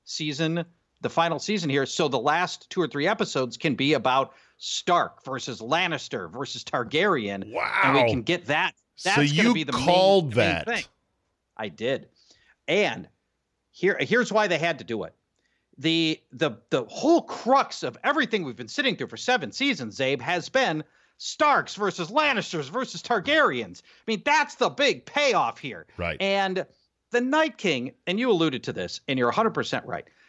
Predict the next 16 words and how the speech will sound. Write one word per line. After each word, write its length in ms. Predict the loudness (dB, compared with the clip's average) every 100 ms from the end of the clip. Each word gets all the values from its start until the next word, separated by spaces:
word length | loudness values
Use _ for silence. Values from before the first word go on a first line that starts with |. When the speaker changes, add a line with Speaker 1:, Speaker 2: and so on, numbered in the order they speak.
| _
Speaker 1:
The 100 | 2
Night 500 | 2 2 4 2 0
King 480 | -2 0 2 -2 -6 _
is 140 | 0
about 240 | 2 2 2
the 80 | -2
seventeenth 720 | -2 -2 2 0 0 -2 0
most 280 | 2 2 2
interesting 420 | -4 -2 -2 -2 0
bad 380 | 2 2 2
guy 260 | 0 0 0
on 180 | -2 -2
this 140 | -4 -6
show. 380 | -2 0 -2 -10 2 2 2
He 100 | 0 2
has 360 | 2 0 -2